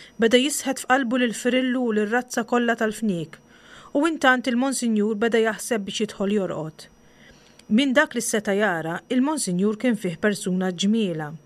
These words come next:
Kellu tul żarbuna daqsiex, u meta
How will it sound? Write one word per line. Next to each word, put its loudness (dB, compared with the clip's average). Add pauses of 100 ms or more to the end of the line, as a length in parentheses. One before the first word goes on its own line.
(540)
Kellu 4
tul -2
żarbuna 0
daqsiex, -4 (680)
u 4
meta 4